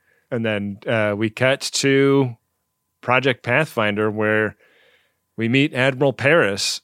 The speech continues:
They're explaining, like, they have a theory of where Voyager is based on what they know about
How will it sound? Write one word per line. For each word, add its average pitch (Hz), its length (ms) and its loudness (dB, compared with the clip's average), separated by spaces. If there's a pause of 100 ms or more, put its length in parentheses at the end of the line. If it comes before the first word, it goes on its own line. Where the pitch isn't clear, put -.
They're 117 160 2
explaining, 127 480 0
like, 107 340 -4
they 117 140 0
have 110 260 -2
a 104 100 -4
theory 120 460 0
of 98 140 -4
where 113 320 0
Voyager 110 500 -2
is 120 320 0
based 110 400 -2
on 104 480 -2
what 117 200 -4
they 110 100 0
know 107 260 -2
about 104 460 -2